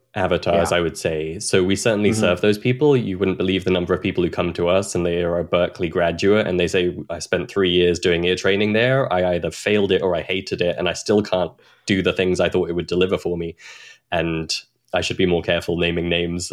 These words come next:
Speaker 1: Again, these people do what they do very
Speaker 2: <laughs>
Speaker 1: well. Just to me, there is a missing piece, and to a lot of their
Speaker 2: Well, I,
Speaker 1: students.
Speaker 2: I go,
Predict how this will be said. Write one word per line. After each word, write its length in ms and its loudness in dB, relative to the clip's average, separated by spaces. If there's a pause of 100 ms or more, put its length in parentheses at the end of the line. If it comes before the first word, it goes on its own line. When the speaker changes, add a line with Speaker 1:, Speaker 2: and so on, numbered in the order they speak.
Speaker 1:
Again, 400 0
these 180 -2
people 280 2
do 260 4
what 120 2
they 120 0
do 300 2
very 260 4
Speaker 2:
<laughs> 100 4
Speaker 1:
well. 440 2 (100)
Just 280 -2
to 80 -2
me, 180 4
there 160 2
is 100 0
a 40 2
missing 360 -2
piece, 360 -4
and 240 -4
to 120 0
a 20 2
lot 160 0
of 60 -2
their 120 0
Speaker 2:
Well, 100 4
I, 120 2
Speaker 1:
students. 280 0
Speaker 2:
I 80 0
go, 420 2